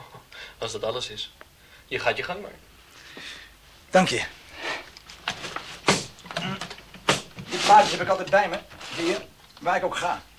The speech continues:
Speaker 1: Ik zie het, ja. Wat is, eh, dat?
Speaker 2: Huh?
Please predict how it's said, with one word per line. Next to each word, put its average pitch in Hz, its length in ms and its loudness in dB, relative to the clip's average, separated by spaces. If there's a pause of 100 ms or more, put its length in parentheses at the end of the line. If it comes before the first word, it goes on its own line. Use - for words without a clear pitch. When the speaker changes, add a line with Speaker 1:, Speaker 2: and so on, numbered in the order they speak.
(160)
Speaker 1:
Ik - 220 -2
zie - 200 -2
het, 208 100 -4
ja. - 160 2 (1600)
Wat 202 200 -2
is, 214 260 -2
eh, 220 200 2
dat? 247 160 0 (960)
Speaker 2:
Huh? 262 160 0